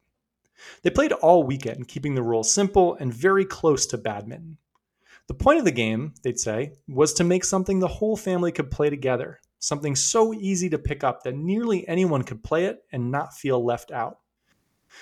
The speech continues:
The origin of the name pickleball is fun and a source of argument. Most websites will say it's named after one of the founder's dogs, Pickles, because the dog kept stealing the ball, which I love. Great dog name, great game name.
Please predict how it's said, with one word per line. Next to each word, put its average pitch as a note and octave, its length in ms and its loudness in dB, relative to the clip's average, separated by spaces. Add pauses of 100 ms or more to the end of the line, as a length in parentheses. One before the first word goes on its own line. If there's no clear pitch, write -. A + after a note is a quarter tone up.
(100)
The E3+ 120 -2
origin G#3 460 4
of C#3 80 0
the C3 80 4
name A#2 220 -2
pickleball B2+ 500 0
is D3+ 120 -2
fun F#3+ 440 2
and D#3 340 -4
a E3 80 2
source C3+ 320 0
of D#3 100 -2
argument. B2+ 440 -2 (880)
Most G#3+ 220 4
websites C#3+ 440 2
will C3 60 0
say C3+ 220 2
it's B2 160 0
named C3+ 280 -2
after A#2+ 300 -2
one C3 180 0
of D3 80 -2
the C#3 60 -2
founder's A#2 420 -2
dogs, G2 540 -4 (120)
Pickles, - 520 -4
because B2 420 -6
the C3 100 0
dog A#2+ 320 -2
kept - 220 -6
stealing A#2+ 360 -4
the A#2+ 40 -4
ball, A#2+ 360 -2 (260)
which - 100 -8
I G#3 60 0
love. E3 440 0 (340)
Great A2+ 220 -6
dog E3+ 260 4
name, E3+ 420 -2
great F#3 240 -4
game A#2 220 -2
name. D3+ 260 -10